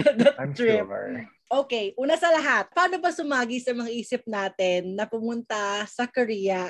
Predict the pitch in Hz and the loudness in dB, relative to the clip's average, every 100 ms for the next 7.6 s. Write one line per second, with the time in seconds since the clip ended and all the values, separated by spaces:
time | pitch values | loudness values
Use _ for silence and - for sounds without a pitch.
0 | - 220 214 233 220 220 226 220 202 196 | -4 -2 0 2 2 0 0 0 0 -2
1 | 202 190 - 185 196 190 185 190 208 240 | -4 -10 -6 -4 -2 0 2 0 0 -2
2 | 262 254 247 240 247 233 - - - - | -2 0 2 4 2 0 -6 -18 -20 -4
3 | 240 247 233 233 226 220 208 - 196 214 | 2 2 2 0 -2 -4 -4 -6 0 4
4 | 202 202 196 190 214 220 254 262 226 208 | 4 2 -2 -4 -4 -6 -4 -2 -2 -6
5 | - 190 185 185 175 170 165 156 151 147 | -8 -8 -8 -8 -8 -6 -8 -10 -14 -18
6 | _ 233 247 285 269 285 277 262 262 262 | _ 0 2 4 4 4 2 0 2 0
7 | 269 247 - 269 285 | -2 -16 -2 2 4